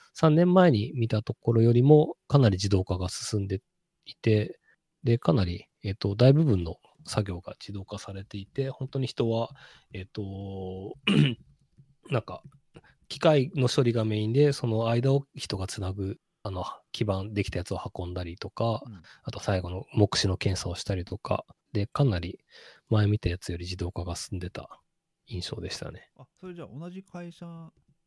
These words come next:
Speaker 1: あ、ぜ-、全然違うとこです。はい。
Speaker 2: なるほど。じゃあそこはもう、
Speaker 1: はい。そうです。はい。
Speaker 2: 多分全体的にそういう技術レベルが上がってるのが感じるって感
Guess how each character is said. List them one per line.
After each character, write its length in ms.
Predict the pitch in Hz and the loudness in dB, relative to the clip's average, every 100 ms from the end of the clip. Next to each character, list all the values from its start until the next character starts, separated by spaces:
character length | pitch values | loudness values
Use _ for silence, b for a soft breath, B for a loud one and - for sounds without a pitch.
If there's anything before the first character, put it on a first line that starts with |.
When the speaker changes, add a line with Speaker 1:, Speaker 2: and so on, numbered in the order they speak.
| _ - | _ 6
Speaker 1:
あ、 160 | 139 | 8
ぜ-、 80 | 127 - 147 151 | 8 6 6 6
全 140 | - 123 | 6 8
然 100 | 127 - | 8 10
違 40 | |
う 120 | 120 | 8
と 80 | 113 | 8
こ 120 | 107 | 4
で 100 | 90 | 4
す。 100 | - | 0
は 120 | - | -8
い。 100 | 90 - | -8 -10
Speaker 2:
な 160 | 95 | -18
る 60 | 87 | -18
ほ 120 | 80 | -20
ど。 120 | 80 _ | -20 _
じ 60 | - | -20
ゃ 40 | |
あ 20 | 110 | -20
そ 100 | 131 | -18
こ 120 | 135 | -2
は 60 | |
も 80 | 123 | 2
う、 40 | 95 | 2
Speaker 1:
は 60 | |
い。 100 | - _ _ _ _ _ _ _ | 0 _ _ _ _ _ _ _
そ 160 | - 131 | -2 -2
う 20 | |
で 60 | 92 | -2
す。 120 | - | -4
は 160 | - | -6
い。 80 | 90 - | -6 -10
Speaker 2:
多 80 | 143 | -18
分 140 | 98 | -16
全 180 | 113 123 | -16 -14
体 160 | 131 | -14
的 220 | 131 131 143 | -16 -16 -16
に 180 | 143 | -16
そ 140 | 139 107 | -18 -18
う 20 | |
い 60 | 101 | -18
う 20 | |
技 120 | 101 | -18
術 180 | 95 107 | -18 -16
レ 100 | 98 | -16
ベ 120 | 92 | -16
ル 100 | 85 | -18
が 220 | 82 87 - | -20 -20 -20
上 60 | |
が 100 | 104 92 | -20 -20
っ 40 | _ | _
て 80 | 101 | -20
る 240 | 92 92 _ _ _ | -20 -20 _ _ _
の 80 | 98 | -20
が 80 | 107 | -20
感 220 | - 85 | -20 -20
じ 100 | 85 | -20
る 80 | 82 | -20
っ 40 | |
て 140 | - | -20
感 140 | - | -20